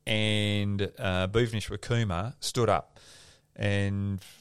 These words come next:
I, I thought they absolutely bowled sensationally. Um, and at the end of the day, it's just those small moments, small moments in a game of football, game of cricket, where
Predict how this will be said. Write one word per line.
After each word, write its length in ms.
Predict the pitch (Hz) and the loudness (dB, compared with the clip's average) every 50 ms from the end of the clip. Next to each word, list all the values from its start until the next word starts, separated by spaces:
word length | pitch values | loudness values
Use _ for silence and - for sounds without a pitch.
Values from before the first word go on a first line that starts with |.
| - - - | -12 -4 0
I, 80 | 107 | 0
I 260 | 110 104 - 110 110 | 0 2 4 4 4
thought 240 | 110 - - 110 - | 4 2 0 -4 -2
they 200 | 101 98 98 92 | 0 0 2 2
absolutely 540 | - 110 107 - - - 113 107 95 107 107 | 0 -2 -2 -4 -4 -4 -4 -4 -4 -4 -6
bowled 340 | 98 98 95 98 95 98 95 | -4 0 0 2 2 2 0
sensationally. 840 | - - - 101 95 90 - - 110 110 113 - - 127 127 135 123 - - - - - | -2 -2 -2 -2 -2 -2 -2 0 2 0 0 0 -4 -6 -6 -6 -8 -12 -16 -18 -10 -6
Um, 840 | - 95 95 98 98 98 98 95 98 98 98 98 98 98 98 95 - - - - - - - - _ _ _ _ - - - | -4 -2 0 2 2 2 2 2 2 2 2 0 0 0 -2 -4 -6 -10 -20 -20 -20 -20 -20 -20 _ _ _ _ -12 -6 -2
and 140 | - 120 120 | 0 0 2
at 240 | - 147 135 123 123 | 2 2 2 2 4
the 120 | 127 123 | 2 2
end 80 | 120 117 | 4 4
of 60 | 110 | 2
the 80 | 110 | 4
day, 200 | 101 123 117 110 110 | 4 4 6 6 4
it's 80 | 110 | 4
just 180 | - - 113 - | 2 2 2 4
those 160 | - 127 120 - | 4 4 4 4
small 260 | - 135 127 127 120 | 4 4 4 6 6
moments, 460 | 113 113 107 90 78 - - - - - - | 6 4 4 2 2 -2 -4 -6 -6 -8 -6
small 360 | - - - 139 143 151 139 | -4 0 4 6 6 6 6
moments 420 | 131 123 123 120 117 - - - - _ | 6 6 4 4 2 2 0 -2 -2 _
in 480 | - 117 113 110 110 110 107 107 104 101 - | 0 2 2 4 4 2 2 0 -2 -2 -2
a 80 | - | 0
game 180 | 104 107 104 98 | 2 2 2 2
of 60 | 92 | 0
football, 400 | - - 139 - 131 131 127 123 | -2 -4 -2 0 0 0 0 0
game 260 | 117 - 113 107 104 101 | 0 0 2 2 2 2
of 100 | 98 - | -2 -2
cricket, 380 | - - 113 104 113 120 - - - - - - _ - | 0 0 0 2 0 -2 -4 -8 -20 -20 -20 -20 _ -4
where 600 | - 98 101 104 107 107 107 107 104 104 107 | 0 4 6 6 8 8 8 8 8 6 4